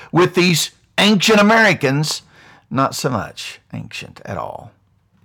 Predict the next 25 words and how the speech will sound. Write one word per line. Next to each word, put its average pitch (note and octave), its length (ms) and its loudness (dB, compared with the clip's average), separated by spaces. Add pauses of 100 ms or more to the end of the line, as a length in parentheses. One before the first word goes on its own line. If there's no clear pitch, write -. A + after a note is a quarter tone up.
(300)
Okay. G2 320 -12 (400)
Peter D#4 260 2
supposedly, D3+ 720 0 (300)
as C3 160 -2
we C3+ 100 -2
come D#3 200 -2
into, C#3 180 0
uh, A2 360 0
episode A#2 380 -4
four, A#2 200 -2
has E3+ 180 -2
a C3+ 80 0
gambling A#2+ 520 -2
issue - 360 -8
and C3+ 100 -4
is A#2 120 -4
in A#2 100 -2
serious D#3 540 -4
trouble - 420 -6 (840)
with B2+ 140 -12
the D3+ 100 -8
Romans. - 480 -10 (560)
He's B2+ 200 -6
got B2+ 260 0
a, A#2 460 -4